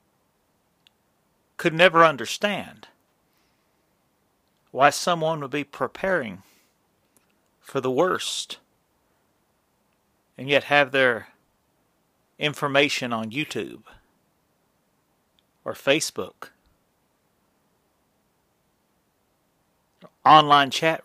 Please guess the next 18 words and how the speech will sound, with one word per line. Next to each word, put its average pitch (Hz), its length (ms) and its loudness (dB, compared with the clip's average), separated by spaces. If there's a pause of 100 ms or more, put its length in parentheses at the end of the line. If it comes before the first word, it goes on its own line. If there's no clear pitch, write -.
rooms. - 500 -18 (3250)
It 139 140 4
always 214 340 10
seemed 196 380 -6
to 139 100 -12
me 143 460 -8 (1300)
that 143 100 -18
the 156 100 -2
best 170 340 6
way 175 160 2
to 143 80 -2
not 147 240 2
be 117 120 -6
found - 640 -4 (1400)
was 139 160 -8
to - 100 -8
never 147 440 2 (180)
publicly 117 840 2